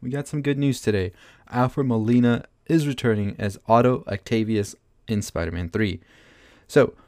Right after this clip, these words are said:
Molina became a instant, like, like, everybody loved Molina's character in two thousand four's Spider-Man two,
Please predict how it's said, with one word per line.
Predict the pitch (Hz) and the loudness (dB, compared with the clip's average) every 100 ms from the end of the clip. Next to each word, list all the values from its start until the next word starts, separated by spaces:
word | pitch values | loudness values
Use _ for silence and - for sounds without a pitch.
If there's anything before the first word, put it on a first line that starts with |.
| _ | _
Molina | 139 135 147 160 156 147 | 2 2 2 2 0 0
became | 127 - 131 120 120 - - | -2 -2 2 4 4 0 -6
a | 110 104 - | -8 -8 -6
instant, | 156 - - 135 127 _ _ _ _ - | -4 -2 -2 -4 -6 _ _ _ _ -2
like, | 110 - _ _ _ | -2 -2 _ _ _
like, | - 113 - - | 2 2 2 -2
everybody | 156 143 127 | 0 2 0
loved | 113 95 85 - | 0 -4 -6 -6
Molina's | 95 90 92 87 | -4 -2 -2 -4
character | - 107 92 - 92 | -2 -2 -2 -4 -8
in | |
two | 82 | -6
thousand | 110 107 101 | -2 -2 -2
four's | 104 - 98 90 | -6 -4 -2 -2
Spider-Man | - - 95 90 87 87 | -4 -2 -2 -2 -4 -6
two, | - 123 | 0 0